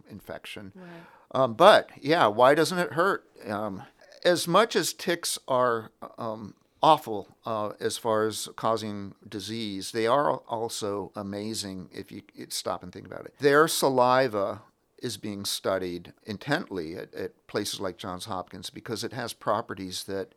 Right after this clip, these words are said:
Speaker 1: uh, new properties are continuing to be discovered. It's made out of proteins, have these amazing,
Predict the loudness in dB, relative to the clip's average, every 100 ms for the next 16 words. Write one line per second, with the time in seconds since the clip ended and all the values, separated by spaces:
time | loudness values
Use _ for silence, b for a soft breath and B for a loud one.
0 | -12 -6 -2 -2 0 0 -2 -8 -8 -8
1 | -12 -10 -8 -8 -10 -12 -12 -10 -8 -6
2 | -6 -8 -10 -8 -4 -2 -2 -4 -4 -4
3 | -4 -10 -8 -6 -6 -6 -8 -10 _ -10
4 | -6 -4 -2 -2 -4 -6 -6 -8